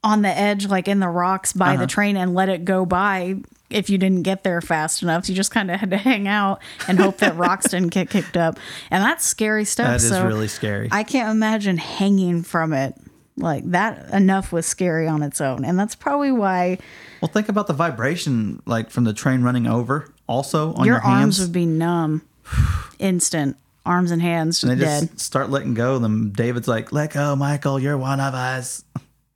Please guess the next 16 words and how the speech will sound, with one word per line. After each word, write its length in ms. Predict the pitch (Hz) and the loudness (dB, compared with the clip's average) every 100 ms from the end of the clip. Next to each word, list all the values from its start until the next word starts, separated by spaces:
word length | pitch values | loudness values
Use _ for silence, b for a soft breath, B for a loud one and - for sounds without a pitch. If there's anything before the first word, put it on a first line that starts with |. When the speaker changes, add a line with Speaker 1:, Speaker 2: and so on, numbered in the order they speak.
| _ _ _ _ - | _ _ _ _ 0
Speaker 2:
Let 280 | 240 302 262 | 4 4 2
Speaker 1:
Yeah, 80 | 165 | 0
I, 100 | 165 | 0
Speaker 2:
go." 440 | 175 170 165 156 | 0 0 -2 -2
Speaker 1:
I 120 | 240 330 | -2 -2
don't 180 | 349 | 0
know 140 | 294 320 | 0 0
what 200 | 320 233 | 0 2
makes 380 | 226 226 226 - | 2 2 -2 -4
the 120 | 202 | -4
change 440 | - 208 202 185 | 0 2 2 2
happen, 600 | - 175 180 - 120 - | 0 -2 -2 -6 -6 -6
'cause 260 | - 240 226 | -2 0 0
it's 200 | 226 214 | 0 0
not 260 | 233 262 262 | 0 0 0
the 420 | 254 226 220 185 | 0 0 -2 -6